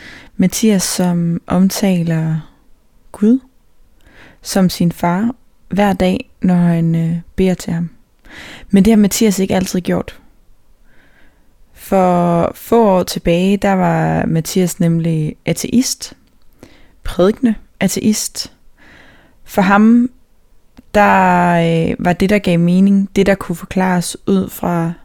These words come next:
naturvidenskaben og logikken. Og det var det at være kristen bestemt ikke. Tværtimod, og derfor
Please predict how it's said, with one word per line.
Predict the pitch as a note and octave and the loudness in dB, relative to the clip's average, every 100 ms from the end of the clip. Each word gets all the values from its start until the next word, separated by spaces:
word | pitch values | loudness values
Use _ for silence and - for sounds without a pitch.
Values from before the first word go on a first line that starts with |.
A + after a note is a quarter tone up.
| _ | _
naturvidenskaben | F#3 F#3 - G#3 F#3 F#3 - F#3 F3 - F3 E3+ - | -4 -2 0 2 4 2 2 0 0 0 -2 0 0
og | E3+ | 0
logikken. | E3+ G#3 G3+ G3+ - _ - - _ _ - - - - - _ _ _ - _ | 0 0 2 0 -2 _ -20 -20 _ _ -20 -20 -20 -20 -20 _ _ _ -20 _
Og | F#3+ F#3+ | -2 0
det | G3+ | 2
var | F#3+ | 2
det | F#3+ F#3+ | 2 2
at | F3 | 2
være | - | -2
kristen | - F#3 - E3 | -4 -6 -4 -6
bestemt | E3+ - G3+ - | -4 -2 -2 -2
ikke. | - - - - - - _ - - _ _ _ _ - | -8 -12 -20 -20 -20 -20 _ -20 -20 _ _ _ _ -18
Tværtimod, | - G3+ G3+ G#3 G#3 G3 | -2 2 4 4 4 2
og | F3 E3+ | 2 2
derfor | F#3+ - | 0 2